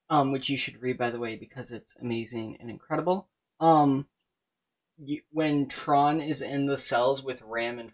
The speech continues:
Flynn, he is, that whole scene where Flynn meets Ram, um,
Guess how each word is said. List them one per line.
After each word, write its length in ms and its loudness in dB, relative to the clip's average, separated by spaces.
Flynn, 400 -6
he 320 -10
is, 520 -4
that 160 6
whole 200 10
scene 600 2
where 560 2
Flynn 340 -2
meets 300 -2
Ram, 560 0
um, 340 4